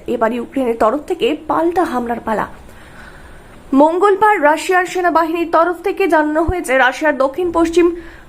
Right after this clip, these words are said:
কুরস্ক অঞ্চলে ইউক্রেনের সেনাবাহিনী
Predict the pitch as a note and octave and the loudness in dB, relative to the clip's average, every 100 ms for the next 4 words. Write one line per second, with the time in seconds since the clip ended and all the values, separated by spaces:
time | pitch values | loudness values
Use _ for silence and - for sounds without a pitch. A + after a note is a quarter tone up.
0 | - F4+ F#4 G#4 - A#4 C#4 E4 G4 A3 | 2 4 4 2 0 2 2 0 0 0
1 | C4 C#4 B3 C#4 C#4 D#4 D#4 C4+ B3+ C4 | 2 0 0 0 2 2 2 2 2 0
2 | C#4 D#4+ | -2 -6